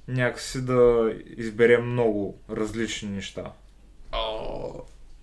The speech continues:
Speaker 1: Като не отдава пълно внимание на всяко едно от тях, а просто все едно като по-малко за все, за всяка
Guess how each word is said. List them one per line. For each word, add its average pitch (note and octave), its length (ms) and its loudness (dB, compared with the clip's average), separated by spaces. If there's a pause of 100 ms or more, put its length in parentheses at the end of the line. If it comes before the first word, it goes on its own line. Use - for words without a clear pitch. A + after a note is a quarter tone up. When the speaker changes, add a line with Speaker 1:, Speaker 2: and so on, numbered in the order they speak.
(100)
Speaker 1:
Като B2+ 260 -4
не B2+ 220 4
отдава B2+ 640 4
пълно A2+ 320 2
внимание G#2+ 580 -2
на F#2+ 240 -8 (220)
всяко A2+ 400 -2
едно G#2+ 280 -4
от G#2+ 100 -10
тях, E3 380 -2 (640)
а D#3+ 120 -2
просто D3 520 2 (1300)
все - 140 -4
едно A2+ 220 -2
като B2+ 680 -4 (600)
по-малко C3 640 2
за A#2 160 -2
все, A2+ 360 -2 (120)
за A2 180 -10
всяка G2+ 680 -6